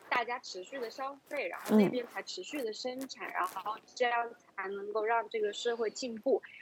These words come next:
Speaker 1: 嗯，我们不从这个层-，层面上来讨论，就是单单从我自己的，我自己的个人的三观来讨论，我觉得是不好的。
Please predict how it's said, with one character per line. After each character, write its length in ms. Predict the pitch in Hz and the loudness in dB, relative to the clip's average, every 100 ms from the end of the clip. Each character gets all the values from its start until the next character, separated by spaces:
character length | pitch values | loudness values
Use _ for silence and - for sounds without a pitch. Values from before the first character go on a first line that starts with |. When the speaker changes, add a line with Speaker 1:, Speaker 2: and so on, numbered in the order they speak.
| - | -6
Speaker 1:
嗯， 240 | - 196 190 | 0 4 4
我 80 | |
们 140 | 208 220 | 4 6
不 100 | 403 | 6
从 180 | 302 233 | 6 6
这 80 | |
个 80 | 269 | 6
层-， 220 | - 185 | 4 -4
层 180 | - - | -8 -6
面 180 | 190 220 | -4 -2
上 180 | 220 196 | -2 -2
来 140 | 170 | -2
讨 240 | 175 - 175 | -4 -6 -4
论， 200 | 170 - | -2 -4
就 140 | - 247 | 4 4
是 120 | 240 | 4
单 240 | 233 277 | 2 2
单 160 | 285 277 | 0 -4
从 200 | 269 214 | -4 0
我 100 | 214 | 0
自 200 | 170 294 | 0 -4
己 180 | 247 - | -8 -8
的， 280 | - 147 123 - _ _ - - | -4 -2 -2 -4 _ _ -14 -6
我 100 | 196 | -6
自 240 | - 320 | -4 -4
己 180 | 330 185 | -2 -2
的 280 | 156 139 - _ | -2 -4 -6 _
个 160 | 277 | 2
人 160 | 208 170 | 4 2
的 140 | 170 | -2
三 280 | 170 220 220 | -2 -2 -2
观 160 | 226 220 | -2 0
来 100 | 175 | -2
讨 220 | 170 - | -4 -6
论， 120 | 185 180 | -4 -2
我 140 | 180 | -4
觉 140 | 180 | -4
得 100 | 180 | -4
是 180 | 180 - 196 _ _ _ _ - | -4 -8 -10 _ _ _ _ -2
不 100 | 226 | 0
好 320 | - - - | 0 -8 -8
的。 100 | - | -12